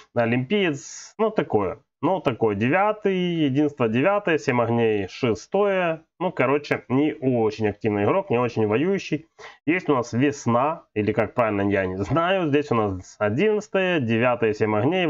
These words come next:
седьмой сизиф. Можно, можно и повыше, можно и поактивнее, но по статистике у нас тоже сто двадцать на пятьсот, так понимаю, они только занимаются, скорее всего, мирными дефами.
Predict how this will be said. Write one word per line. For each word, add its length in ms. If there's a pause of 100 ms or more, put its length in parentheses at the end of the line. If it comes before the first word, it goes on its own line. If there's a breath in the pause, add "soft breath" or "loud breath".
седьмой 480
сизиф. 540 (540 soft breath)
Можно, 360
можно 300
и 80
повыше, 400
можно 280
и 40
поактивнее, 580
но 260
по 180
статистике 600
у 80
нас 360
тоже 280
сто 160
двадцать 320
на 80
пятьсот, 280
так 140
понимаю, 400
они 280
только 480
занимаются, 580
скорее 320
всего, 240
мирными 460
дефами. 420